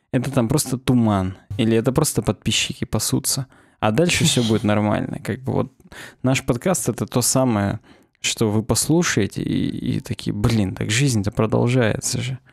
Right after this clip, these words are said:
Speaker 1: Чуваки
Speaker 2: Да.
Speaker 1: сказали, что всё хорошо, поэтому как бы, э, я, я вот как-то так это всё продумал.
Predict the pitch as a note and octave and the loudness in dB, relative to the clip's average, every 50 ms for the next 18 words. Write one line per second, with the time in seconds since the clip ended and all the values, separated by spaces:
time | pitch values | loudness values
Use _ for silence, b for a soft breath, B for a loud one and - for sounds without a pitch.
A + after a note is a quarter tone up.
0 | b b b b b b b b b _ _ _ _ _ _ _ _ - - - | b b b b b b b b b _ _ _ _ _ _ _ _ -4 -2 2
1 | - C3+ B2+ B2+ C3 C3 - C#3+ D3+ C#3+ C3+ C3 A#2 B2+ C3 B2 A2 - - - | 4 4 4 4 2 0 0 0 2 2 2 2 2 2 2 2 2 0 -2 -2
2 | A2+ A2 - A2+ G#2 - - G#2+ A2+ G#2 - - - - - - - - - - | -2 -2 -2 -2 -2 -2 -2 -2 0 0 -2 -2 -2 -4 -6 -6 -4 -4 -4 -4
3 | - A#2 A#2 A2+ A#2 - - - - A2+ G#2+ - C3 A2+ A#2 B2 b b b b | -4 -4 -4 -4 -4 -6 -8 -8 -8 -8 -6 -6 -6 -6 -6 -6 b b b b
4 | b b b b b b _ _ - - - - F#2+ G#2 G#2+ A2+ B2 A#2 A#2 A#2+ | b b b b b b _ _ -14 -10 -6 -4 -2 0 2 2 2 4 4 4
5 | B2 B2+ B2 - - - - - - B2 - _ _ _ _ _ - A#2 G#2 F#2+ | 4 4 2 0 -2 -8 -8 -6 -6 -6 -6 _ _ _ _ _ 0 0 0 0
6 | - - - - - - - - - - A#2 A2+ A2 A2+ C3 D#3+ F3 D3+ B2+ B2+ | -2 -8 -8 -6 -4 -2 -2 -2 -2 -2 -2 -2 0 0 0 0 0 0 -2 -4